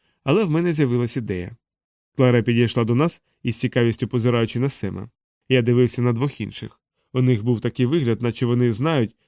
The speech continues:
що це за ідея, і вона їм не подобається. «Розумієш», — сказав Сем, — «то подвійна зірка».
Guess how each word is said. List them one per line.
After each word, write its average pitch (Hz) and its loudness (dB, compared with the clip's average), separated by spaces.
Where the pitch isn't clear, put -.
що - -2
це 123 -2
за 117 2
ідея, 120 0
і 127 -2
вона 120 0
їм 113 0
не 117 0
подобається. 95 -6
«Розумієш», — 135 0
сказав 117 -2
Сем, — 98 -8
«то 175 -4
подвійна 175 -2
зірка». 107 -10